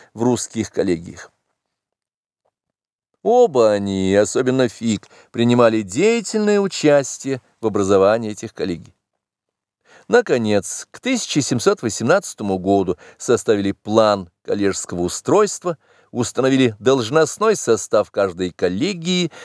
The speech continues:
назначили президентов и вице-президентов, и всем коллегиям было предписано сочинить себе на основании шведского устава регламенты, а пункты шведского устава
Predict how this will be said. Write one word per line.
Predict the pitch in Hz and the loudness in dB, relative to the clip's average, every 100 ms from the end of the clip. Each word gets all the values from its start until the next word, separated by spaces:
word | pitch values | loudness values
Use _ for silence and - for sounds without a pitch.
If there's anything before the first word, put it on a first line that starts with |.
| - | -8
назначили | - 147 143 226 - 120 | -2 0 2 0 0 -4
президентов | 104 110 95 104 98 110 - 104 _ _ | -2 -2 -2 0 2 2 0 -6 _ _
и | 113 110 | -2 0
вице-президентов, | 113 - 104 98 90 92 95 208 185 180 _ _ | 0 0 -2 0 0 0 2 2 0 -6 _ _
и | 196 196 | -4 -2
всем | - - 233 254 240 | -2 -2 4 4 2
коллегиям | - 202 185 139 107 92 95 90 - _ | -6 -6 -2 -2 -2 0 0 0 -4 _
было | 101 101 | -2 0
предписано | 95 98 - 226 - 180 160 _ _ | 0 -6 -6 -8 -2 0 0 _ _
сочинить | - 123 113 123 151 240 208 | -2 0 0 -2 0 0 -2
себе | - 113 104 90 101 98 107 | -4 -2 0 2 4 4 2
на | 123 147 | 2 0
основании | 139 - 185 226 139 | 0 -2 -2 0 -2
шведского | 104 - 127 - - 104 | -4 -2 0 0 -6 -6
устава | 95 101 - 156 123 | -6 -4 0 2 2
регламенты, | 98 95 92 95 98 90 107 120 208 214 _ _ _ _ _ | 0 -2 0 2 2 0 -8 -8 -8 -8 _ _ _ _ _
а | 120 127 | 0 0
пункты | - 147 147 120 - 127 | -2 -2 0 -2 -2 -2
шведского | 117 - 127 135 117 - - 104 | 0 0 4 6 4 -2 -6 -4
устава | 107 104 - - 113 110 101 | -2 -4 -4 0 2 4 2